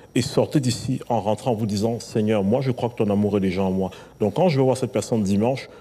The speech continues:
je vais l'aimer. Qu'elle le veuille ou pas, je vais l'aimer parce que cet amour est en moi. Et je refuse qu'un autre sentiment que l'amour m'anime. Parce que c'est en ça que je suis un disciple. »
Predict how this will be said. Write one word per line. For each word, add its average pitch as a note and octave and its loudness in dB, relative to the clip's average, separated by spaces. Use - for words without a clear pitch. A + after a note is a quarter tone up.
je G#2+ 0
vais B2 4
l'aimer. A2 2
Qu'elle D#3+ 2
le C#3+ 4
veuille A#2+ 4
ou A#2 2
pas, A#2 2
je A2 0
vais A#2 4
l'aimer A#2 2
parce A2+ -4
que A2+ -10
cet A#2+ -4
amour A2+ 2
est A2+ 2
en G2 0
moi. A2 0
Et A#2+ 0
je G2+ 2
refuse C3+ 2
qu'un G#2+ 0
autre A#2+ 0
sentiment A2 -4
que - -4
l'amour G#2 0
m'anime. G#2 2
Parce A#2 -2
que - -2
c'est - -2
en B2 2
ça - -2
que C#3+ -4
je A#2 0
suis A2 -4
un A2 0
disciple. » G#2 -4